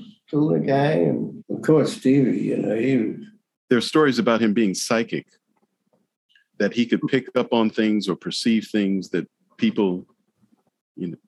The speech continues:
Speaker 2: would take for granted or not be consciously aware of.
Speaker 1: Oh, yeah, no question about it.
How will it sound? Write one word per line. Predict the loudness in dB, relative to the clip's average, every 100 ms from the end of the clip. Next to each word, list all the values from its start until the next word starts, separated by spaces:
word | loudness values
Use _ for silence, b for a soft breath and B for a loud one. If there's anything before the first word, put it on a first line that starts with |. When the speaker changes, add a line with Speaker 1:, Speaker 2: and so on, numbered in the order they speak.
| -8
Speaker 2:
would | -6
take | -4 -4
for | -4
granted | 0 0 2 0 0
or | -2 -4 -8 _ _ _ -8
not | -6 -2
be | -2 -2 -8 _
consciously | -6 -4 -4 -2 -2
aware | 0 0 -2
of. | -6 -12 _ _ _ 2
Speaker 1:
Oh, | 4
yeah, | 6 4 2
no | 2 2
question | 4 2 4 2
about | 4 2 2 -2
it. | -6